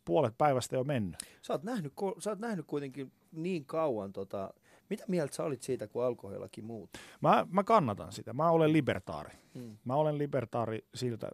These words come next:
Speaker 1: siltä osin, että monissa asioissa mä kannatan vapautta. Ihmisen, ihmisen autonomisuutta valtiota kohtaan.
Speaker 2: Mm.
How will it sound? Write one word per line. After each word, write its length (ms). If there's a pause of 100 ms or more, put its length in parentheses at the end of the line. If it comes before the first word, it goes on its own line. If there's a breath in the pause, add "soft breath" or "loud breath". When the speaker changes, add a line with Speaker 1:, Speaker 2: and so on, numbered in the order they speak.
Speaker 1:
siltä 300
osin, 300
että 260 (220)
monissa 520
asioissa 360
mä 140
kannatan 400
vapautta. 500 (140)
Ihmisen, 480 (640 loud breath)
ihmisen 400
autonomisuutta 1080
valtiota 680
kohtaan. 580
Speaker 2:
Mm. 240